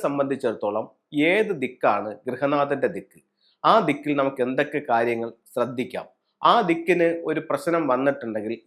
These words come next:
ഏതൊക്കെ രീതിയിൽ അതിനെ പരിഹരിക്കാം എന്നുള്ളതാണ് ഇന്നത്തെ ടോപ്പിക്. നമുക്ക് ഒരു പ്ലാനിലേക്ക് പോവാം. ഇത് നമ്മളൊരു വീട് വെക്കുകയാണ്,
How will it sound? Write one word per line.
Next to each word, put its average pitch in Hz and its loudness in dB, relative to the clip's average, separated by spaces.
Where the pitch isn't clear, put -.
ഏതൊക്കെ 165 2
രീതിയിൽ 113 -2
അതിനെ 117 -6
പരിഹരിക്കാം 107 -2
എന്നുള്ളതാണ് 113 -2
ഇന്നത്തെ 113 -8
ടോപ്പിക്. 98 -4
നമുക്ക് 135 4
ഒരു 139 4
പ്ലാനിലേക്ക് 151 8
പോവാം. 85 -6
ഇത് 196 4
നമ്മളൊരു 196 2
വീട് 170 2
വെക്കുകയാണ്, 127 2